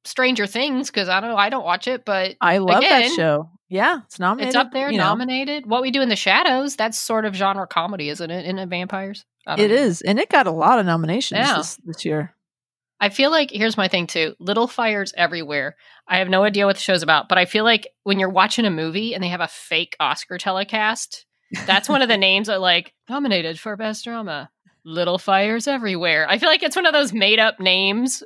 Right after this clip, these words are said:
Speaker 1: from a fake
Speaker 2: <laughs>
Speaker 1: ceremony that it just
Speaker 2: That's
Speaker 1: doesn't
Speaker 2: it.
Speaker 1: sound like a legit name to me, but I'm sure it's really
Speaker 2: <laughs>
Speaker 1: good. Um,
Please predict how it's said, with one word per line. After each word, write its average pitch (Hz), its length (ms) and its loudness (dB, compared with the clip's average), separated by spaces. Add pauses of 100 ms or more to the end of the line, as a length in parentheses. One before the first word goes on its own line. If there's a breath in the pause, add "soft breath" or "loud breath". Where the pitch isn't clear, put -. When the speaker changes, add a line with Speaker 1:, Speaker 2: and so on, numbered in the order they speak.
Speaker 1:
from 190 320 2
a 185 80 2
fake 190 280 -4
Speaker 2:
<laughs> - 300 -10
Speaker 1:
ceremony 160 800 0
that 180 160 -2 (280 loud breath)
it 202 100 -10
just 262 160 -2
Speaker 2:
That's 262 160 2
Speaker 1:
doesn't 220 120 0
Speaker 2:
it. 190 40 -6
Speaker 1:
sound 180 280 2
like 175 200 0
a 180 80 -2
legit 160 340 -4
name 151 220 -10
to - 100 -18
me, 143 80 -14 (100)
but - 280 -2 (200)
I'm 202 80 -6
sure 254 160 2
it's 220 160 2
really 156 260 2
Speaker 2:
<laughs> 156 120 0
Speaker 1:
good. 151 140 0 (680 loud breath)
Um, 170 520 -2